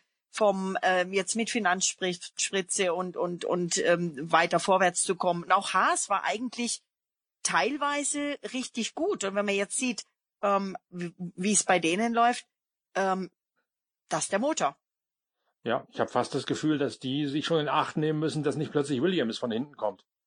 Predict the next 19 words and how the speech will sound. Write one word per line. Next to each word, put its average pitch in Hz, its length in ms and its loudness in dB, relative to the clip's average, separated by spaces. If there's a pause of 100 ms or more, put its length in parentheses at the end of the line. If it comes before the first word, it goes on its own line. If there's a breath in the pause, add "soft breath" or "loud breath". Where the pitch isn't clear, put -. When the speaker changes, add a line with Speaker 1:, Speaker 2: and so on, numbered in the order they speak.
(260)
Speaker 2:
Denn 110 100 -2
die 113 120 -2
scheinen 143 300 0
tatsächlich 131 400 -2
einen 127 80 -6
Schritt - 240 -4
gemacht 117 280 0
zu 131 140 -2
haben. 151 140 0
Das 123 100 -4
ist 123 120 -14
zwar 139 100 0
in 135 60 0
der 123 100 0
Tabelle 123 340 0
momentan 123 440 0
noch 110 80 -4
nicht 113 220 -6
ersichtlich, 123 640 -6